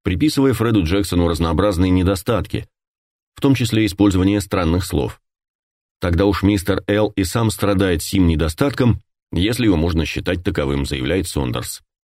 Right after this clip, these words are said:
Как и Элизабет Луп, он жалуется на обилие длинных слов в письмах Лавкрафта и говорит, что не нашел в своем словаре ни Джош Биллингсовский, ни Ганноверский. «Если кто-нибудь из читателей увидит у себя в словаре такие слова,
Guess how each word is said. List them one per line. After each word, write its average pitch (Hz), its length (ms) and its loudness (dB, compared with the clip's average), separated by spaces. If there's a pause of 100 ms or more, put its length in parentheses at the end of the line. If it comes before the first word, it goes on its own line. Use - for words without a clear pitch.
(500)
Как 101 200 0
и 101 60 4
Элизабет 87 560 0
Луп, 127 280 4 (320)
он 123 180 4
жалуется 127 420 2
на 101 100 4
обилие 98 300 2
длинных 90 400 2
слов 104 380 0
в - 80 -20
письмах 92 380 0
Лавкрафта 76 520 0
и 60 80 -6
говорит, 78 320 0
что - 140 -4
не 85 80 2
нашел 85 320 0
в - 40 -8
своем 90 280 0
словаре 87 400 0
ни 90 260 2
Джош 87 480 0
Биллингсовский, 113 920 0 (220)
ни 131 180 6
Ганноверский. 98 800 0 (1000)
«Если 110 460 0
кто-нибудь 98 560 2
из 90 160 -2
читателей 85 580 -2
увидит 80 380 0
у 76 40 -2
себя 78 280 -2
в - 60 -8
словаре 80 400 -2
такие 76 380 -6
слова, 65 460 -4